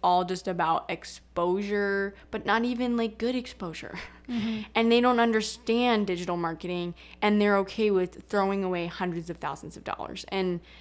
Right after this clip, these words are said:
Speaker 1: that's unfortunate.
Speaker 2: Or
Speaker 1: But
Speaker 2: just
Speaker 1: as
Speaker 2: dumping it and targeting keywords that might not even be good keywords. <laughs>
Speaker 1: Yeah, or just saying, like, their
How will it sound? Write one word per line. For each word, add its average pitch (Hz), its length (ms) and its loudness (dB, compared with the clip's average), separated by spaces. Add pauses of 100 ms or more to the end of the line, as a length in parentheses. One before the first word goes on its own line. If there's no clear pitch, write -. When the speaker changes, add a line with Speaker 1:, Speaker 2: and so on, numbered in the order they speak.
(380)
Speaker 1:
that's 175 180 -4
unfortunate. - 480 -14 (240)
Speaker 2:
Or 240 60 -8
Speaker 1:
But 185 80 4
Speaker 2:
just 202 260 -6
Speaker 1:
as 208 120 0
Speaker 2:
dumping 196 280 -2
it - 140 -4
and 196 160 -6
targeting 175 460 -2
keywords 180 400 -6
that 185 160 -4
might 262 240 -6
not 320 180 -2
even 302 220 -2
be 277 140 -4
good 277 280 -4
keywords. 277 720 4
<laughs> - 40 -4
Speaker 1:
Yeah, 294 400 6
or 240 120 6
just 247 240 2
saying, 233 340 4
like, 202 400 0
their 202 480 0